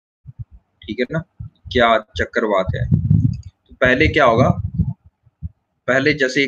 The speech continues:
गर्म हो रही है हवा और ये ऊपर की तरफ जा रहा है, ज-, जैसे जैसे ऊपर जाएगी moisture के साथ, वो वहाँ, वहाँ पे बादल बनने शुरू होंगे, बादल बनेंगे,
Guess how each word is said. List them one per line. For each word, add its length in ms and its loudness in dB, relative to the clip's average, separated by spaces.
गर्म 280 0
हो 220 -6
रही 140 -2
है 80 2
हवा 220 2
और 100 2
ये 100 2
ऊपर 240 -4
की 120 -6
तरफ 280 -6
जा 140 2
रहा 120 2
है, 140 0
ज-, 220 -6
जैसे 280 2
जैसे 280 0
ऊपर 300 -4
जाएगी 380 0
moisture 400 0
के 160 -2
साथ, 280 0
वो 180 -6
वहाँ, 160 -2
वहाँ 200 -2
पे 120 -6
बादल 340 -2
बनने 260 -2
शुरू 280 -6
होंगे, 280 -4
बादल 360 0
बनेंगे, 400 2